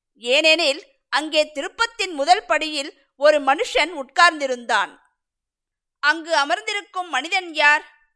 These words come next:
இந்த கதையில் அவரது பங்கு யாது என்பதையெல்லாம் நீங்கள் தெரிந்து கொள்ள வேண்டுமென்றால் இந்த கதையை தொடர்ந்து கேட்க வேண்டும்.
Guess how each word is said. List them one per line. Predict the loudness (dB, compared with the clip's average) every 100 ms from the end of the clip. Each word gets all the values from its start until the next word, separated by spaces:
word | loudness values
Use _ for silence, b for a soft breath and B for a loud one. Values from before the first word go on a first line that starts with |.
| _ _ _ _ _
இந்த | -10 -4 -4
கதையில் | -2 -2 -2 -2 -4 -6 -12
அவரது | -6 -2 0 -2 -4
பங்கு | -8 -8 -4 0
யாது | 2 0 -2 -8 -10 _ _ _ _ _ _ _ _
என்பதையெல்லாம் | -8 -6 -2 0 2 2 2 0 -2 _ _
நீங்கள் | -14 -6 -4 -4
தெரிந்து | -8 -8 -4
கொள்ள | -2 0 0
வேண்டுமென்றால் | -2 -4 -6 -6 -2 -2 -2 -8 _ _
இந்த | -20 -6 -6
கதையை | -4 -4 -4 -2 -2 -4 _
தொடர்ந்து | -6 -4 -4 -8
கேட்க | -4 -6 -4 -4
வேண்டும். | -4 -6 -12 -16